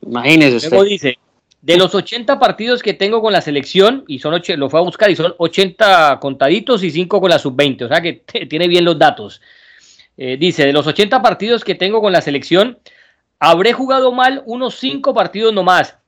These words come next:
Speaker 2: y muchas veces sin estar al cien por ciento. Que no me vengan con huevonadas", palabras textuales. "Hay que tener gratitud,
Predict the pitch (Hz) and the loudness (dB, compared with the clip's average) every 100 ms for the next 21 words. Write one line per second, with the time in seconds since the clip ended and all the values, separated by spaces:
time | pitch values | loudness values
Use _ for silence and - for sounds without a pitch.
0 | _ - 196 226 269 285 269 269 247 247 | _ -6 -2 -2 0 0 2 2 0 -2
1 | 226 175 196 220 185 214 185 165 202 190 | -4 -4 0 0 0 -6 -4 -4 0 0
2 | 135 117 - - 208 196 226 262 277 277 | -2 -10 -12 0 2 2 2 2 2 2
3 | 277 285 269 233 196 156 165 151 147 165 | 2 0 0 -2 -2 0 0 2 2 2
4 | 214 151 104 _ 117 120 143 170 - 120 | 2 0 -2 _ -12 -8 -6 -8 -10 -18
5 | - - 156 147 113 104 _ _ _ _ | -18 -8 -2 -2 -4 -16 _ _ _ _
6 | _ _ - 170 190 233 233 226 226 220 | _ _ -2 0 0 -4 -6 -4 -2 0
7 | 220 - 175 226 262 | -2 -4 -8 -6 -6